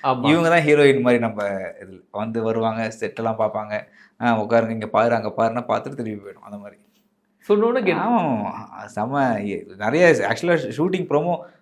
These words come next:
Speaker 2: ப்ரமோஷன்ல வந்து நிறைய ஸ்டுடியோவுக்கே ஒரு அவங்க என்ட்ரி கொடுத்தாங்க.
Speaker 1: ம்.
Speaker 2: அந்த மாதிரி ரொம்ப ஃப்ரெண்ட்லியான டாக் தான் அது.
Speaker 1: ஆ, இந்த படத்துக்கு, ஆ, நான் இந்த, இந்த டாக் லவ்வர்ஸ் இருப்பாங்கல்ல,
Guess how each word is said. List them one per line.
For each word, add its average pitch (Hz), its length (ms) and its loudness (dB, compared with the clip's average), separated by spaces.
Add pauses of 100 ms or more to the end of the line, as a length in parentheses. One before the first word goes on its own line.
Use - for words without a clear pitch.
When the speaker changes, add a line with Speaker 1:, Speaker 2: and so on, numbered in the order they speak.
Speaker 2:
ப்ரமோஷன்ல 160 580 0
வந்து 147 440 0
நிறைய 139 320 2
ஸ்டுடியோவுக்கே 185 440 4
ஒரு 135 300 8
அவங்க 117 200 0
என்ட்ரி 120 140 -2
கொடுத்தாங்க. 110 420 -8 (520)
Speaker 1:
ம். 165 80 -14 (120)
Speaker 2:
அந்த 120 180 0
மாதிரி 131 180 0
ரொம்ப 147 180 -2
ஃப்ரெண்ட்லியான 156 440 2
டாக் 104 260 0
தான் 98 120 -10
அது. 98 140 -20 (480)
Speaker 1:
ஆ, 110 360 0 (220)
இந்த 156 240 -4
படத்துக்கு, 196 1000 -2 (240)
ஆ, 104 720 -2 (1160)
நான் - 300 -4
இந்த, 190 300 -2
இந்த 151 320 2
டாக் 170 300 4
லவ்வர்ஸ் 143 480 0
இருப்பாங்கல்ல, 92 440 -12